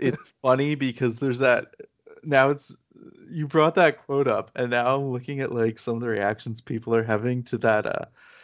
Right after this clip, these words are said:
Speaker 1: the shopping cart level in Mall Brawl. That's, like, a Battletoads kind of esque
Speaker 2: Oh, no.
Speaker 1: Turbo Tunnel level. Um, so, and there's people who are, like, they're like, "This is ridiculous."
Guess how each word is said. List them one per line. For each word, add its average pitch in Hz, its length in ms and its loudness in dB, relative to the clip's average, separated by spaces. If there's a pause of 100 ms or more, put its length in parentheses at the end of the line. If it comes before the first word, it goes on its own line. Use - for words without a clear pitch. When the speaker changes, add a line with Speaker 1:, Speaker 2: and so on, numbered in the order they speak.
(360)
Speaker 1:
the 135 100 6
shopping 120 500 0
cart 117 280 0
level 113 600 -2 (200)
in 104 360 -8
Mall 107 280 2
Brawl. 104 420 -2
That's, 123 240 -6
like, 117 180 2
a 101 140 0 (300)
Battletoads 113 640 0
kind 110 280 -4
of 107 180 -6 (280)
esque 110 360 -2
Speaker 2:
Oh, 120 180 -4
no. 113 400 -4 (200)
Speaker 1:
Turbo 135 300 4
Tunnel 131 560 0 (360)
level. 139 400 2 (280)
Um, 120 420 2 (160)
so, 151 500 6
and 131 220 0
there's 135 220 0
people 127 340 -4
who 117 160 -4
are, 110 380 -4 (140)
like, 120 220 0
they're 120 160 0
like, 117 240 -6
"This 123 220 -2
is 110 160 -12
ridiculous." 131 800 -2